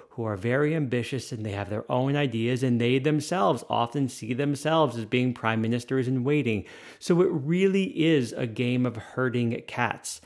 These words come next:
for the prime minister. And the function of these ministers, again, it's to follow the party line and demonstrate party discipline.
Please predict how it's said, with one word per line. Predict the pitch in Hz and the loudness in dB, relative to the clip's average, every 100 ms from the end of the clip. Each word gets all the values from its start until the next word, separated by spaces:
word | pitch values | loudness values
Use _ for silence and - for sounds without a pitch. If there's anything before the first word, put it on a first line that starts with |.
| - - | -20 -16
for | - 120 | -4 -2
the | |
prime | 117 - 107 101 | -2 -2 -2 -2
minister. | 98 95 98 - - - _ _ _ _ _ _ _ _ _ _ _ _ _ _ _ _ _ _ _ _ | -4 -6 -10 -14 -16 -18 _ _ _ _ _ _ _ _ _ _ _ _ _ _ _ _ _ _ _ _
And | 160 170 | 2 2
the | |
function | - 165 170 - 190 | 2 2 2 0 -2
of | 156 | 2
these | 170 123 | 2 4
ministers, | 135 135 - 139 120 | 4 4 2 0 0
again, | 127 110 117 98 95 | -2 -2 -2 -2 -6
it's | - 120 | -8 -8
to | - | -6
follow | 127 - 131 143 | -6 2 4 4
the | 139 127 | 2 -2
party | - 117 117 113 | -2 0 0 0
line | 104 104 101 101 101 | -2 -4 -4 -6 -8
and | 107 98 | -8 -4
demonstrate | 107 107 107 - 107 - - | 0 0 -2 -4 -4 -6 -8
party | 110 101 104 | -6 -4 -4
discipline. | 101 92 98 107 101 101 | -4 -6 -6 -6 -4 -6